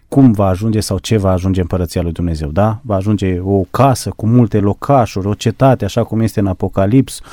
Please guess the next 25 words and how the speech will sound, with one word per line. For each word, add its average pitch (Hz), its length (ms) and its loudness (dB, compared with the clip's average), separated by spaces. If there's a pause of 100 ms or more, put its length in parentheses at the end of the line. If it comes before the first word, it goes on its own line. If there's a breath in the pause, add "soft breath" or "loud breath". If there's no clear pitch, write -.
(200 loud breath)
un 123 200 6
munte 127 420 4
care 110 260 0
umple 113 260 0
tot 110 220 0
pământul. 107 460 0 (400 loud breath)
Dar 113 140 0
Domnul 135 300 4
Hristos, 110 560 0
în 127 220 4
contextul 123 680 0
în 110 80 2
care 101 220 0
ei 104 120 2
se 107 180 -2
aflau, 85 680 0
le 101 160 0
spune 127 320 2
de 107 160 2
unde 139 320 4
va 95 160 0
pleca 90 380 -2
în 87 80 -2
împărăția 82 560 -4
aceasta. - 500 -10